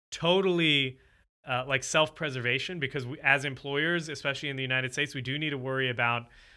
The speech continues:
um, things like unemployment insurance and people making a claim of, like, wrongful termination or something like that. You need to have documentation that shows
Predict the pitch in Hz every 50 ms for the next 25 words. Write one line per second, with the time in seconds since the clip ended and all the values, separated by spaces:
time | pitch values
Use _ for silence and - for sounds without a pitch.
0 | - _ _ _ - 131 117 113 113 110 107 107 107 107 117 - _ _ _ _
1 | - 156 147 123 135 123 - - 143 135 139 131 - - 143 143 139 139 131 131
2 | 127 120 - - 127 120 120 113 - 123 113 - 143 131 135 127 123 127 127 -
3 | 151 135 127 127 123 - - 135 131 131 131 131 131 127 127 120 113 123 123 120
4 | 110 113 120 123 123 127 131 131 127 - - 135 127 120 123 120 117 - - 139
5 | 131 123 127 120 120 127 139 - - 131 123 - - 123 117 117 110 101 113 113
6 | 117 113 123 135 143 160 160 151 139 131 135 123 123 131 123 123 - 127 120 113
7 | - 127 123 - - 123 113 110 110 - - - 170 180 165 139 131 127 127 120
8 | 107 -